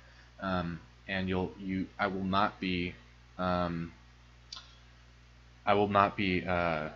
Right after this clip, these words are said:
telling you which language to, or what parts of the thing to pick out to give an answer to, like the way that happens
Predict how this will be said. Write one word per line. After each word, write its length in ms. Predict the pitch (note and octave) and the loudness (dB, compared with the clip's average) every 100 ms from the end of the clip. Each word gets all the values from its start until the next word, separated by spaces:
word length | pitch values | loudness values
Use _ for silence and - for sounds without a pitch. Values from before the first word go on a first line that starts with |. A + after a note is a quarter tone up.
| - - - - | -14 -20 -20 -14
telling 420 | - B2 A2 G#2 | -4 0 0 0
you 320 | F2 E2+ E2+ E2 - | 0 0 -2 -4 -4
which 320 | G2+ G2 - | -2 0 -2
language 760 | F#2 F2+ F2 E2+ E2 D#2+ - - - - | 0 -2 -2 -2 -2 -4 -8 -10 -20 -12
to, 340 | - F2+ E2+ - - | -2 -2 -2 -6 -2
or 160 | F#2+ F2 | 0 0
what 220 | G#2+ A2 - | 0 -2 0
parts 340 | - G2+ - | 0 0 0
of 180 | F#2+ F2+ | -4 -4
the 80 | F2 | -6
thing 340 | - F#2 F2 - | -4 -4 -4 -4
to 360 | F#2 E2+ E2 D2+ - | -2 -2 -4 -6 -4
pick 160 | G2+ | 0
out 240 | F2+ E2+ D#2+ - | 2 2 -2 -10
to 80 | G2+ | -8
give 160 | F2 | -6
an 80 | E2+ | -2
answer 300 | E2+ F2 - | -2 -2 -6
to, 280 | E2+ - E2+ | -8 -4 -4
like 260 | E2+ E2 - | -2 -4 -4
the 80 | |
way 240 | F2+ E2+ E2+ | -4 -2 -2
that 240 | E2 D#2+ | -2 -4
happens 600 | - G2 F2+ E2+ E2 E2+ | -4 -4 -4 -4 -6 -8